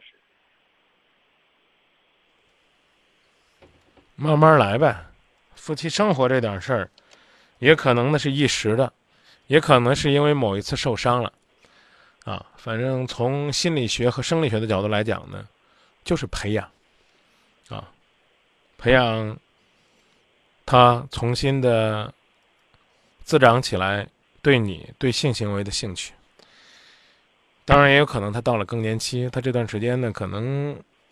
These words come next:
Speaker 2: 从身体到情绪，啊，都有一些变化。这我觉得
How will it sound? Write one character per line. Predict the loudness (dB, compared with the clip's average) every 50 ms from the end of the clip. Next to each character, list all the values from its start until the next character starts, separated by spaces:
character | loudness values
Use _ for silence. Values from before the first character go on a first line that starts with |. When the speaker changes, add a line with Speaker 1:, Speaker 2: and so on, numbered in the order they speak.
| _ _ _ _ _ _ _ _ _ _ _
Speaker 2:
从 | -4 -4 -4
身 | 0 0 0 0
体 | 0 -6 -8 -8 -8 -8 -8 -10 -6
到 | -2 -2 -2
情 | -2 -2 -4 -6 -4 -6 -6
绪， | -4 -6 -6 -8 -8 -12 _ _ _ _ _ _ _ _ _
啊， | -6 -6 -6 -6 -10 _ _ -8 -2
都 | 0 2 2
有 | 0 -2
一 | -4
些 | -6 -6 -2
变 | 0 0 -2 -2
化。 | -4 -10 -16 -18 -18 -20 _ _ _ _ _ _ _
这 | -10 -8
我 | -6 -6 -6
觉 | -4 -4 -2 2
得 | 2 4 2 2 0